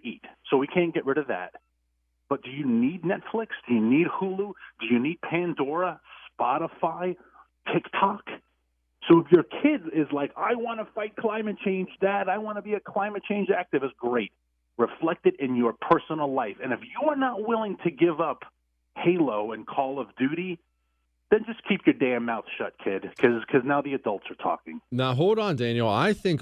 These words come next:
Speaker 2: oil is evil. Are you telling me that I can't tweet that from my iPhone?
Speaker 1: <laughs> Exactly, right? You know, I, nothing makes me laugh harder than the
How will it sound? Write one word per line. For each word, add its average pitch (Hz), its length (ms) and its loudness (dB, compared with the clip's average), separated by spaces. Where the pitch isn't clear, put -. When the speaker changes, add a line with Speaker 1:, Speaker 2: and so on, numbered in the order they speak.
Speaker 2:
oil 143 540 4
is 98 260 -2
evil. 139 520 0
Are 87 100 0
you 151 260 -2
telling 170 500 0
me 170 240 0
that 143 160 0
I 127 180 2
can't 170 400 -4
tweet 180 320 -2
that 202 200 0
from 165 180 0
my 135 140 2
iPhone? 254 520 0
Speaker 1:
<laughs> - 340 4
Exactly, 185 540 0
right? 190 240 6
You 175 80 2
know, 180 160 0
I, 175 120 4
nothing 202 320 2
makes 208 240 -2
me 190 120 -4
laugh 165 340 0
harder 151 380 0
than 127 200 -4
the 120 200 -2